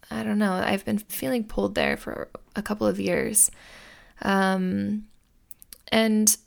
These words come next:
so I read that, started reading that book, and at the beginning she touches on that story very briefly, and I had been in a space where I knew I was gonna be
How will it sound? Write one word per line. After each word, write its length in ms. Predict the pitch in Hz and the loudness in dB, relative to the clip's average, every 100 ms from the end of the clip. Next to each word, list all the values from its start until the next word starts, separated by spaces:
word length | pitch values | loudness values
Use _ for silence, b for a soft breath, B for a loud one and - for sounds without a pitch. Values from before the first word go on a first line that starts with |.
| _ _ | _ _
so 380 | - - 240 226 | 2 4 6 2
I 140 | - 208 | 2 0
read 260 | 208 120 | 0 0
that, 220 | - 117 - _ | 0 -2 -4 _
started 400 | - - 247 233 | -4 0 0 2
reading 260 | 208 190 185 | 2 0 0
that 220 | 190 - | -4 -2
book, 340 | - 202 - - | 0 0 -2 -4
and 120 | 190 | -2
at 100 | 202 | -2
the 80 | 214 | -4
beginning 520 | - - 196 190 190 | -10 -2 0 0 0
she 180 | 208 214 | 0 -2
touches 420 | - 202 - 190 | -4 -4 -2 0
on 220 | 175 175 | 0 -2
that 180 | 190 202 | -2 0
story 300 | - 202 196 | 0 2 0
very 240 | 202 - - | 0 -4 -4
briefly, 540 | - 277 - 220 202 | 0 0 2 2 4
and 140 | 196 | 2
I 200 | - 202 | 0 0
had 200 | 208 214 | 0 0
been 180 | 214 208 | 0 0
in 140 | 208 190 | 2 4
a 80 | |
space 520 | 190 - 196 196 208 - | 4 4 2 4 4 4
where 320 | 190 185 190 B B B B - | 2 0 -2 B B B B -4
I 120 | 202 | 0
knew 220 | 202 240 | 4 4
I 140 | 240 | 4
was 140 | 233 226 | 4 4
gonna 200 | 214 214 | 2 2
be 500 | 208 202 202 196 | 2 0 2 2